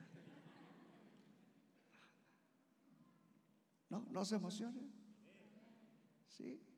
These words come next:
O-, oiga, y, y yo les he platicado, por lo menos para no caer en, en mentira aquí, pero mire, por lo menos cinco veces, por lo menos,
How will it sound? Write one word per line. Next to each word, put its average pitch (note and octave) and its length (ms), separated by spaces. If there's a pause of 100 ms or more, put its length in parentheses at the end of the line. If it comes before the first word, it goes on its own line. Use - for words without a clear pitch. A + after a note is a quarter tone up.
(1000)
O-, E3 180
oiga, F3+ 260
y, D#3 220
y D#3 80
yo F3 140
les F3+ 200
he F3+ 60
platicado, F#3 800 (1300)
por F3+ 180
lo F#3 100
menos A3 600 (200)
para F3 220
no F3+ 840 (480)
caer F#3 380
en, D3 640
en D#3 200
mentira E3 500
aquí, A#3 400 (1000)
pero E3 200
mire, G3+ 220
por G3+ 240
lo F3+ 160
menos G3+ 720 (680)
cinco B3+ 760
veces, F#3 400
por D#3+ 240
lo E3 120
menos, G3+ 500